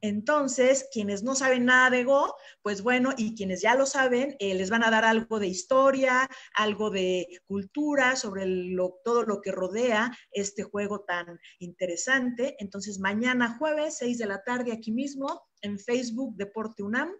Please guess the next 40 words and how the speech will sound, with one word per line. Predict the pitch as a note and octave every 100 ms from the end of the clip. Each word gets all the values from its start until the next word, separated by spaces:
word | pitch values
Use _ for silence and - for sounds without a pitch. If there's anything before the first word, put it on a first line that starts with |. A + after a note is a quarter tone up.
| _ - -
eh, | F#3 F#3 F#3 -
estará, | F3+ F#3 F#3 G#3+ A3 A3+
eh, | G3 F#3 F#3
una, | A3 A3 G#3 G#3 F#3 - -
una | G3+ G#3
sesión | F#3+ F3 A#3 A3
de | A#3+
Go, | C4+ D#4+ F4+ - _ _
y | E4 F4+
nosotros | D#4+ D4+ E4 D#4 D4+ D4+ D4
los | A3+
esperamos | A#3 - A#3 B3 B3+ A3+
el | G3
domingo | F#3+ C4+ D#4 C#4+ D4+
para | G#3+ G3
la | F3+ -
partida | E3+ - G#3
de | G3 F#3+
Carlsen | C4+ C4 - C#4+ C#4+
y | G#3+
el | F#3+
próximo | G3 B3 - A3 G3
miércoles | A3+ C4+ C4+ C4+ C#4 C4+
con | G3+ F#3+
nuestras | F#3 - F#3 F#3
dos | G#3+ -
clases | G#3 G3+ - A3 -
de | A3+ C4 _ _
principiantes | G3+ F#3+ F#3 - B3 B3+ B3 C4+ -
y | A3
de |
intermedios. | G#3 G3 F#3+ E3+ D#3 - - - _ _ - - - - - _ _ _
Gracias, | _ A3+ B3+ C4 B3+ B3
gracias, | A#3+ C4+ D4 C#4+
Ga-, | C#4 C#4
<laughs> | B3+ B3+ -
gracias, | B3 G#3 A3+ G#3+
Ga-, | A3+ B3+ C4 C4
gracias, | A#3+ C4 D4+ D4+ D4+
Gabriel. | C#4 B3 B3 C4+ D#4